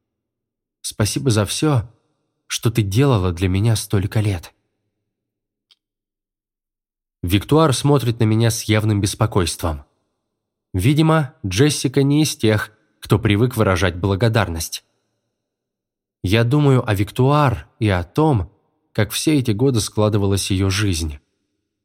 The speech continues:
Жизнь шутницы, пышечки, некрасивой подруги. Той, о которой всегда вспоминают в последнюю очередь.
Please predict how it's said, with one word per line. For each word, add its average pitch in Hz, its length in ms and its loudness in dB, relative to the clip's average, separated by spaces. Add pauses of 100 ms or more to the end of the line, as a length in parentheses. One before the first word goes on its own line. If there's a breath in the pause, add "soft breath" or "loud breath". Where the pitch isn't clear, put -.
(200)
Жизнь 117 500 0
шутницы, 98 960 -2 (300)
пышечки, 101 760 -2 (560)
некрасивой 117 640 0
подруги. 87 720 -2 (840)
Той, 98 400 0 (400)
о 90 100 -2
которой 139 320 2
всегда 123 340 0
вспоминают 113 640 0
в - 100 -16
последнюю 117 640 0
очередь. 85 600 -4